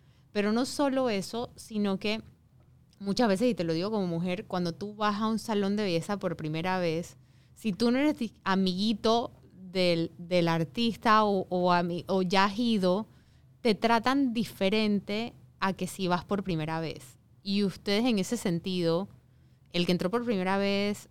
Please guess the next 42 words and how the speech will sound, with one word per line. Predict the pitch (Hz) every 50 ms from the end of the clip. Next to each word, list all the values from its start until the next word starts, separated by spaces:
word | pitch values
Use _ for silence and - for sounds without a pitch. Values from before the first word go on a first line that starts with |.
| - -
a | - 175
la | 165 165 160
que | 156 - 156 156 151 151 147 143 - - - - - - -
ya | 180 185
es | 165 -
cliente | - - 208 214 202 208 208 226
de | 214 190
veinte | 170 165 170 170 170 - 180 190
años, | 190 185 180 175 175 170 175 190 220 - - - - _ _ _ _ _ _ _ _ _ -
la | 180 175 170
tratan, | - - 175 175 160 175 185 202 202 - - - - _ _ - _ _ -
la | 175 175
tratan | - 170 160 196 214 208
igual. | 175 151 156 170 180 180 165 151 135 131 139 156 - - -
O | - 170
sea, | - 185 175 160 151 165 - - - - - - _ _
es, | - - 208 294 285 214
no | 214 208 214 220 220 220 220 214 - - 208 214 208 208
es, | 214 220 220 202 -
no, | - 202 214 214 220 220 220 226 233 233 226 226
yo, | 208 190 220 208 202 202 196 202 202 190
yo | 180 202 202
solo | - - 208 202 202
atiendo | 202 196 - 208 208 202 202 196 196
a | 196 196
estas | - - 214 -
personas | - 170 165 - - 202 208 208 202 202 196 190 196 190 165
o | 190 175
yo | 170 180 175
solo | - 196 185
atiendo, | 185 196 190 190 185 190
es | 185
algo | 196 190 196 196
que | 202
he | 180
podido | - 175 175 175 180 180 180 196 -
observar. | 180 170 - - - 147 151 151 156 147 139
O | 147
sea, | - - 156
que | 160 160
tienen | 165 175 175 185 196
una, | 196 202 202 202 208 214